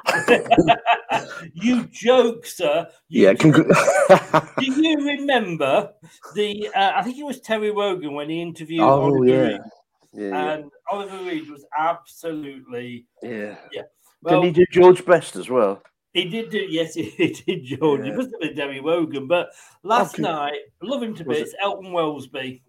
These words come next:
Speaker 1: you'll know the
Speaker 2: Oh,
Speaker 1: name.
Speaker 2: you're kidding, he
Speaker 1: And,
Speaker 2: wasn't.
Speaker 1: uh, he, he always does the, uh, the Everton shows with me.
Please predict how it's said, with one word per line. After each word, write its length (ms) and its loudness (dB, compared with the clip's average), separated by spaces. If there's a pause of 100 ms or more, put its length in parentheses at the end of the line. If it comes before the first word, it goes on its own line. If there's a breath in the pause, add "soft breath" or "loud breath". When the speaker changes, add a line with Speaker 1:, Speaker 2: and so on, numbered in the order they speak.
Speaker 1:
you'll 160 -10
know 140 -6
the 100 -6
Speaker 2:
Oh, 120 -8 (140)
Speaker 1:
name. 280 -14 (100)
Speaker 2:
you're 140 -8
kidding, 380 -4
he 60 0
Speaker 1:
And, 100 -2
Speaker 2:
wasn't. 280 -6
Speaker 1:
uh, 180 -2 (480)
he, 160 -2
he 240 -6
always 260 2
does 300 -8
the, 340 -6
uh, 240 -4
the 120 -6
Everton 380 -8
shows 400 -8
with 220 -12
me. 300 -10